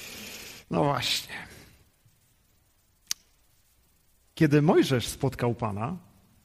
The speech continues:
jak pamiętacie, był w pracy. Pasał sobie, pasał, coś tam przykuło jego uwagę, jakiś krzew, coś się pali.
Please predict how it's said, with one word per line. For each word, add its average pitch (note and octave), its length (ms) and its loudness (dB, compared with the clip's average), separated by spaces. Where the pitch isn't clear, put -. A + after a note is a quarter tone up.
jak - 100 -8
pamiętacie, A2 580 -2
był A3 120 2
w - 100 -8
pracy. - 360 0
Pasał C4+ 360 6
sobie, E3+ 300 4
pasał, F3 720 8
coś - 180 -2
tam E3+ 160 4
przykuło D#3+ 440 6
jego C3+ 220 8
uwagę, D3 480 4
jakiś A#2 340 -4
krzew, A#3+ 300 4
coś C3 200 -2
się A#2+ 160 0
pali. D3+ 360 6